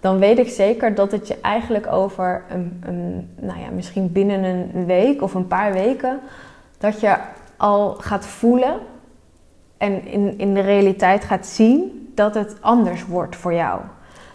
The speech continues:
Dat je stabieler bent op je eigen pad. Hè, dat wil niet zeggen dat er niet nog allerlei gekke turns gaan komen. Maar ik, ik denk wel dat je heel snel effect gaat merken van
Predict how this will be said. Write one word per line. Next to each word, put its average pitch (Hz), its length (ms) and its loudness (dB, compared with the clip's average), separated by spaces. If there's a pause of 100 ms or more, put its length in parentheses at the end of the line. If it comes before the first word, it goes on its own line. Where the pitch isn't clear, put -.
(120)
Dat 185 260 -2
je 180 140 0 (680)
stabieler 208 720 6
bent 170 540 0
op 185 180 -2
je 180 80 -4
eigen 180 440 -4
pad. - 460 -8 (640)
Hè, 311 220 2
dat 254 120 4
wil 233 180 6
niet 262 180 6
zeggen 233 480 -2 (220)
dat 208 200 0
er 214 80 0
niet 214 160 2
nog 214 180 -4
allerlei 226 460 4
gekke 220 340 -6
turns 190 420 2
gaan 175 200 -6
komen. 262 480 8 (960)
Maar 202 200 2
ik, 214 100 0 (200)
ik 208 160 -2
denk 233 220 4
wel 233 440 6
dat 233 220 2
je 220 60 -2
heel 226 380 2
snel 247 500 -2 (1400)
effect 208 420 0
gaat 170 180 -6
merken 170 460 -4 (120)
van 170 480 -4